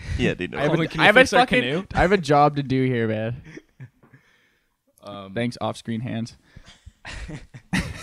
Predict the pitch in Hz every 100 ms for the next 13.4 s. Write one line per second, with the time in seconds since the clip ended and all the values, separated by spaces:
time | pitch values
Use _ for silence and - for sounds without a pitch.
0 | - - - _ _ - - 294 285 302
1 | 277 202 110 104 123 127 151 - - 120
2 | 110 123 110 98 107 101 95 92 90 90
3 | - 92 90 127 165 151 - 151 175 -
4 | _ _ _ _ _ 110 110 - 101 95
5 | 92 151 254 254 - 165 143 127 127 127
6 | - - 135 135 151 156 143 127 123 123
7 | 127 135 151 113 98 92 - 127 127 131
8 | 127 - - - - 151 151 123 131 139
9 | 143 139 131 - 135 135 123 143 143 147
10 | 147 160 151 131 131 131 131 117 127 -
11 | - - 120 120 120 131 - - - 131
12 | 127 131 139 131 139 131 120 127 131 131
13 | 123 120 139